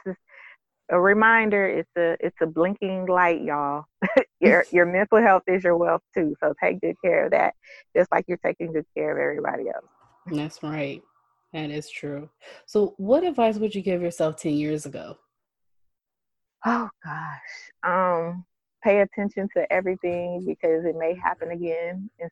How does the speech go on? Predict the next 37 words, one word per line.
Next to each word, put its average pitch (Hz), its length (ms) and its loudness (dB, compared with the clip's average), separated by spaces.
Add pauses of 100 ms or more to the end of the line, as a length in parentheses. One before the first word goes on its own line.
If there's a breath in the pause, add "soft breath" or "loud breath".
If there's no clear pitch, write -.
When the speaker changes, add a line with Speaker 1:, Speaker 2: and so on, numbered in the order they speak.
Speaker 1:
so 165 100 4
what 165 180 2
I 156 100 -2
<laughs> 190 160 0
mean 208 160 8
by 190 160 4
that 180 400 2
is 165 280 2 (540 loud breath)
ten 202 160 4
years 185 300 4
ago, 175 600 2
um, 160 480 -10 (540)
well, 165 200 4
roughly 170 380 0 (100)
twelve, 147 480 2
but 143 300 -4
we 180 120 0
were 170 120 -4
still 156 220 -2
experiencing 156 720 -8
it 156 40 -8 (220)
t-, 214 60 -10
it - 140 -12
ten 151 120 -10
years 147 240 -8
ago, 143 320 -14
is 143 100 -14
that, 143 220 -4 (500 soft breath)
um, 160 160 0
twelve 185 240 2
years 175 240 -2
ago 160 260 -4
was 156 200 -4
the - 80 -10
oh 160 200 -4
eight 160 260 -6 (100)
recession, 175 680 -8